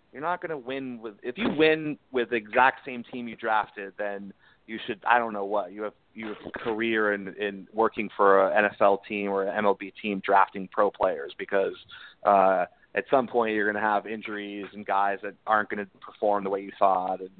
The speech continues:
whatever. But it's the guys that don't try that lose. But, and I don't mind because, hey, that's just another guy I don't have to worry about. But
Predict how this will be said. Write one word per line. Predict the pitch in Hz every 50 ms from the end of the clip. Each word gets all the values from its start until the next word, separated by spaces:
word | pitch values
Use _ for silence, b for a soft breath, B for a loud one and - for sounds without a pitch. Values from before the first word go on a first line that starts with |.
| 85 _
whatever. | - 101 98 104 104 92 85 82 87 92 -
But | - 95 85 - B B B B B B B B
it's | - 131 127 - -
the | 143
guys | 123 139 143 147 143 139
that | 147 143 123 - _ _ 107 -
don't | 123 120 131 120 101 _ _ - - - -
try | 113 120 123 113 107 107 107 107 117 113 104
that | 113 113 120 - _ _ -
lose. | 135 175 156 110 98 80 76 76 _ _ _
But, | - 110 107 104 98 - _ _ _ _
and | 117 123 139
I | 143 151
don't | 185 190 139 120
mind | 107 104 113 143 165 160 139 143 151 143 123
because, | - - 139 120 120 117 104 -
hey, | 147 127 104 92 101
that's | 110 113 _ _ _ _ _ _ -
just | 120 - -
another | 117 117 113 120 110
guy | 110
I | 110
don't | 110
have | 110 - -
to | 107
worry | 90 104 135 175 139
about. | 104 95 92 90 90 90 - - _ -
But | 107 101 98 95 92 -